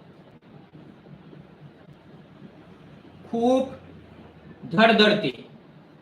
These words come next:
तिला आज खूप धडधडते. ठीक आहे, आता धडधडते माहितीये? ए, नाही, बरोबर आहे की नाही? धडधडणे ही क्रिया काय अशी निगडीत आहे?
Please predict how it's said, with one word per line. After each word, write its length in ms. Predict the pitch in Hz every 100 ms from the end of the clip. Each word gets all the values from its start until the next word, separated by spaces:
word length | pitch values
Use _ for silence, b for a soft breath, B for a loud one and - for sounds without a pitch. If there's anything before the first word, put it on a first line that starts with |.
| - - - - -
तिला 200 | 175 190
आज 400 | 175 180 185 -
खूप 460 | 196 226 208 - 151
धडधडते. 760 | 170 170 160 160 - 123 - - - -
ठीक 200 | 233 285
आहे, 340 | 254 - - - - - -
आता 260 | 196 254 285
धडधडते 640 | 196 254 277 269 262 294
माहितीये? 680 | 285 285 302 302 - - - - - - - - -
ए, 160 | 240 247
नाही, 160 | 240
बरोबर 340 | 233 240 240 226
आहे 100 | 180
की 60 |
नाही? 200 | 170 151
धडधडणे 440 | 190 247 262 277 285
ही 140 | 285
क्रिया 260 | 277 277 277
काय 240 | 285 269
अशी 280 | - 269 277
निगडीत 420 | 262 254 262 233
आहे? 220 | 254 262